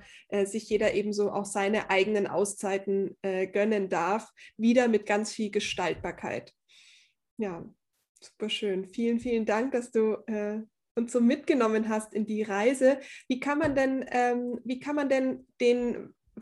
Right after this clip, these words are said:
zum Beispiel jetzt den Wein aus dem Film, den Wein weiblich, äh, kriegt man den bei euch im Online-Store oder wie kann man mit dir in Kontakt treten? Was bietest du denn alles grad aktuell so an?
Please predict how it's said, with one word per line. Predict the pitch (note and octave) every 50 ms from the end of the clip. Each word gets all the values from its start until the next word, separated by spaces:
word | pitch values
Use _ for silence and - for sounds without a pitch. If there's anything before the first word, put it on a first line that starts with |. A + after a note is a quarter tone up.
| - -
zum | - B3+
Beispiel | A#3+ A#3+ A#3+ C4 B3
jetzt | B3 - -
den | A#3 A#3 A3
Wein | G#3+ G#3+ G#3+ A#3+ B3 C4 C4 B3+ - -
aus | A3+ A#3 C4 B3+ C4
dem | B3 A#3+ A#3 A#3
Film, | - C#4 C#4 C#4+ C#4 B3+
den | A#3 A3 A3+ G#3+
Wein | G3+ G#3 G#3+ G#3+ G#3
weiblich, | G3+ A3 A#3+ C4 B3+ - B3+ B3+ A#3+ - - - _ - - - _ _
äh, | - A3+ A#3 A3+
kriegt | - - C#4+ - -
man | B3 A#3+
den | A#3+ A#3 A#3
bei | A3 -
euch | - G#3+ A3+ A#3
im | G#3+ -
Online-Store | - D4 D4+ D4+ C#4+ C#4 C#4 B3+ C4 - B3+ B3 A#3+
oder | A3+ A3+ G#3+
wie | A#3 A#3
kann | - B3 A#3+
man | A#3+ A3+ A3+
mit | A3 A3 A3+
dir | A3+ A3
in | A3 G#3+ -
Kontakt | - A#3+ A#3+ A#3 - C#4+ C#4 C#4+ - -
treten? | - B3+ B3 B3 B3 A#3 A3
Was | A3 A3+ - -
bietest | A#3 A3+ A#3+ A3+ - -
du | G#3+
denn | G#3+ G#3 G3
alles | - - F#3+ G#3 G#3 G3+ -
grad | - - F#3+ - -
aktuell | - - - - - - F3+ F3
so | F3+ F#3+ F#3+
an? | - E3+ E3 - F#3+ F3+